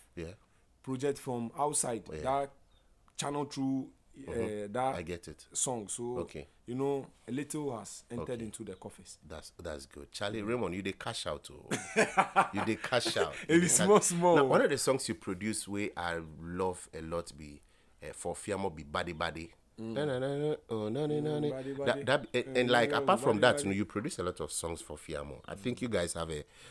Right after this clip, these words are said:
Speaker 1: some
Speaker 2: Awe
Speaker 1: solid
Speaker 2: Now.
Speaker 1: energy. Awe Now, that's another big tune there. You know, all these songs we are mentioning is available on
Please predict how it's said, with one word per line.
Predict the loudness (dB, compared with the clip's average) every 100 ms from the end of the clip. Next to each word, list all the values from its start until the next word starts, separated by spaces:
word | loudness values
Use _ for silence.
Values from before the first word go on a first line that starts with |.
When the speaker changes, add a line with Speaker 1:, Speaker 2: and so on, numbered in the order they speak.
| -12
Speaker 1:
some | -6 2
Speaker 2:
Awe | 4
Speaker 1:
solid | 6 4 2 0
Speaker 2:
Now. |
Speaker 1:
energy. | 0 0 0 -2 -6 -8 -6
Awe | -2 0
Now, | 0 0 0
that's | -2 0
another | -2 0 -2
big | -2 -8 -14 -8
tune | -6 -4 -4
there. | -6 -8 -14 -20 -20 -2
You | 2
know, | 6
all | 8
these | 6 6
songs | 2 0
we | 0
are | 2
mentioning | 2 0 -2 -2 -2
is | -4
available | -4 -2 -2 -2 -4
on | -4 -6